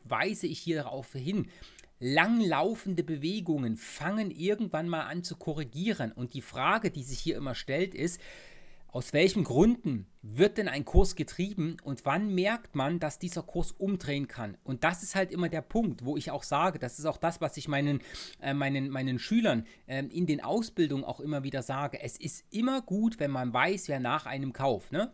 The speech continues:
Der, der, der Spruch ist alt, aber er <laughs> funktioniert wirklich. Wenn ich weiß, an wen ich was verkaufen kann, dann habe ich doch gute Chancen, demjenigen etwas abzugeben.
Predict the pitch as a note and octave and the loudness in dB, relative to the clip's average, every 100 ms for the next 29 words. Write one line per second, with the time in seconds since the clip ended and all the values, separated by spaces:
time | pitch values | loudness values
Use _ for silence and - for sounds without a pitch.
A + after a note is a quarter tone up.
0 | - C#3 - C#3+ - D3+ - - A3 G#3 | 0 0 4 2 4 0 0 -4 -2 -2
1 | D3+ - C#3 G#3 C#4+ - D#3 D#3 B2+ - | -4 0 4 4 2 0 0 0 -2 -4
2 | F#3 - F3+ F3 G3 D3+ F#3+ A3 B2 - | -4 -2 2 4 2 4 4 4 -6 -4
3 | C3+ B2 A#2+ F#3+ C4+ - F3+ F3 F3 E3 | -4 -2 2 2 2 0 0 2 0 -4
4 | - E3 - F3+ F#3+ F3+ B2 G#2 - - | -6 -6 2 2 2 -2 -4 -6 -10 -20
5 | - - - - C3+ E3+ F3+ E3+ - G3+ | -20 -20 -14 -4 -2 0 0 -4 -2 -2
6 | B3+ - E3+ F#3 E3+ D#3+ D#3+ D#3+ D#3+ E3+ | -2 0 -2 -2 -4 -4 -2 -2 -2 -6
7 | E3 D#3 - - D3 - D#3+ B2 A2+ G#2+ | -4 -4 -4 -6 -8 -4 -4 -2 -4 -4